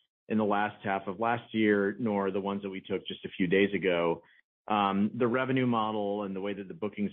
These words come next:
play out, it takes a little bit of time for things to catch up. Again, as I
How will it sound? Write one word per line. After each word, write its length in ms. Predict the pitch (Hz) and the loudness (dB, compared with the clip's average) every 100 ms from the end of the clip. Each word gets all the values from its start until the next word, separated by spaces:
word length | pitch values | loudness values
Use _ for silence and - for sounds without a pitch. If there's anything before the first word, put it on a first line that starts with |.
| - | -4
play 180 | 104 95 | 0 2
out, 280 | 92 92 107 | 2 0 0
it 100 | 135 | -2
takes 220 | 143 139 123 | 0 0 0
a 40 | |
little 300 | 107 113 113 | 0 2 2
bit 160 | 110 107 | 2 0
of 100 | 101 | -2
time 440 | 101 95 95 95 - | -4 -2 -2 -4 -2
for 240 | 101 95 | 2 2
things 260 | 92 104 98 - | 2 0 -2 -4
to 80 | |
catch 260 | - 95 - | -4 -2 2
up. 240 | 101 104 | 2 4
Again, 240 | 104 98 92 | 4 2 2
as 60 | |
I 60 | 85 | 0